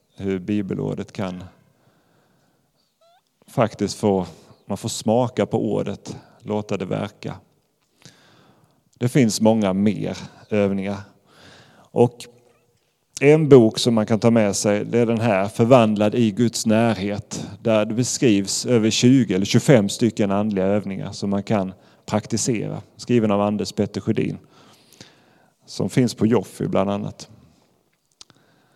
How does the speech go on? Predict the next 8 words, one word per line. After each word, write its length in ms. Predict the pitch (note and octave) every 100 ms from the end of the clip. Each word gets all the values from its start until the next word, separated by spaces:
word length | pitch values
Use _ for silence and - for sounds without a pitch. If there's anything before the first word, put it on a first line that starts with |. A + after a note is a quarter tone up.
| _ _ _ _ _ _ _ _ _ _ _ _ _ G4+ G#4 _ _ _ _ _ _ _ -
Låt 500 | G#2 C3+ C3 - -
er 200 | G#2+ G2
förvandlas 1040 | - F#2+ G2 F#2 F2 F2+ G2 F2+ - - -
genom 400 | - F#2+ F2 F2
förnyelsen 640 | - F#2+ F2+ F2+ F2 - F2+
av 120 | F2+
era 140 | G2
tankar. 540 | - E2+ F2 G2 -